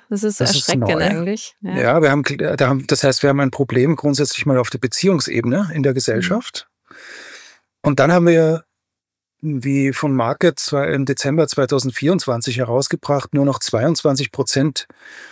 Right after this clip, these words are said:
Speaker 2: äh, Optimisten in
Speaker 1: Mhm.
Speaker 2: Österreich, die wirklich sagen, ich bin wirklich zukunftsoptimistisch. Das heißt, wir haben auch ein Problem auf der Sachebene. Wir müssen uns klar machen, wenn wir Zusammenspiel initiieren wollen,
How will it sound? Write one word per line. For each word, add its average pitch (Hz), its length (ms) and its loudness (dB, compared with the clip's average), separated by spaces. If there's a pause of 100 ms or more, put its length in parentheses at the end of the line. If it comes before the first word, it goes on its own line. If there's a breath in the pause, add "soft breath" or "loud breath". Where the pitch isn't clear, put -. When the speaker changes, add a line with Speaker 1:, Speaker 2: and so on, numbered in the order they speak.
(460 loud breath)
Speaker 2:
äh, 131 220 2
Optimisten 135 760 -2 (1000)
in 139 120 0
Speaker 1:
Mhm. - 60 0
Speaker 2:
Österreich, 117 400 -2
die 143 120 0
wirklich 180 340 2
sagen, 147 480 2 (360 loud breath)
ich - 200 -4
bin 147 320 0 (160)
wirklich 160 320 0
zukunftsoptimistisch. 135 960 -2
Das 139 160 0
heißt, 139 180 2
wir 147 80 2
haben 151 120 2
auch 139 100 -2
ein 147 80 0
Problem 139 320 0
auf 117 80 -6
der 127 100 -4
Sachebene. 120 640 -4 (1600 loud breath)
Wir 131 160 -2
müssen 151 300 2
uns - 280 -2
klar 123 240 2
machen, 170 300 0
wenn 139 180 2
wir 135 340 2 (320 soft breath)
Zusammenspiel 180 920 2 (1120)
initiieren 160 560 0
wollen, 139 360 0